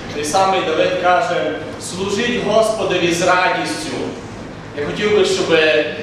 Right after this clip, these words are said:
то наше служіння, яке ми сьогодні тут звершуємо, щоб воно було з радістю, щоб та радість була живою і щоб вона відчувалася в серці,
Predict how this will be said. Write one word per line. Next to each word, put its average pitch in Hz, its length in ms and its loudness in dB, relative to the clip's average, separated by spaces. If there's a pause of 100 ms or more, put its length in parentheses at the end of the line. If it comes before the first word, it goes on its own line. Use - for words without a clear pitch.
(120)
то 196 160 4
наше 208 300 2
служіння, 190 600 -2
яке 175 260 2
ми 170 60 0
сьогодні 170 420 -4
тут 160 220 -4
звершуємо, 180 680 0
щоб 160 120 -6 (140)
воно 175 260 -2
було 165 260 0
з 151 100 0
радістю, 170 640 0 (600)
щоб 170 200 -6
та 190 140 4
радість 220 540 -2
була 202 500 2 (360)
живою 214 840 2
і - 20 -6
щоб - 180 -6
вона 175 240 2
відчувалася 185 640 2 (140)
в - 60 -6
серці, 175 500 0